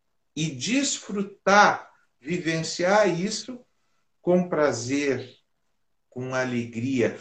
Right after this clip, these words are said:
Não apenas o prazer de um sabor instantâneo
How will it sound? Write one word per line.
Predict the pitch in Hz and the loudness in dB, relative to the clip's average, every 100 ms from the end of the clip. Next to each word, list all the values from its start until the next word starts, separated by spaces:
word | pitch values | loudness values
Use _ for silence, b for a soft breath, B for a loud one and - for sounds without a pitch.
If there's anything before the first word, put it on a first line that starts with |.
| B | B
Não | - 196 262 | -2 0 0
apenas | 254 208 208 190 | 0 0 2 2
o | 175 | 0
prazer | 175 147 139 135 196 208 | 0 0 2 2 2 2
de | 165 | -2
um | 180 | -2
sabor | 180 - 170 156 131 151 160 156 | 0 2 2 2 0 0 2 0
instantâneo | 127 120 - 127 120 117 131 160 190 220 220 | -2 -8 -4 -4 -4 0 2 2 2 0 -4